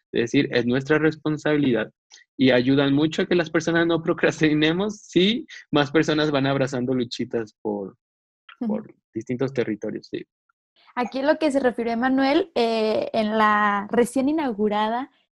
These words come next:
Speaker 2: eh, línea tres del tren ligero, en las columnas había como dos proyectos que se ponían unas columnas verdes con enredaderas que pudieran servir como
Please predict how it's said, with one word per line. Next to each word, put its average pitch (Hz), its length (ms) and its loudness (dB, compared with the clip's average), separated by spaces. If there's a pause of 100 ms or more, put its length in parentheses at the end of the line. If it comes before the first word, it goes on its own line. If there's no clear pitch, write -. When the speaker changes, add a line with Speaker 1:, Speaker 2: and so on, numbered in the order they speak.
(200)
Speaker 2:
eh, 202 480 -4
línea 220 300 2
tres 240 240 2
del 226 160 0
tren 226 160 0
ligero, 226 440 0
en 220 160 2
las 208 200 -4
columnas 233 720 0
había 214 540 4
como 196 240 -4
dos 214 200 2
proyectos 220 680 0
que 180 360 -4 (640)
se 233 160 0
ponían 226 400 2
unas 247 280 0
columnas 277 520 2
verdes 277 420 2
con 220 160 -2
enredaderas 214 720 0
que 208 120 -6
pudieran 202 380 -2
servir 202 380 -2
como 202 600 -2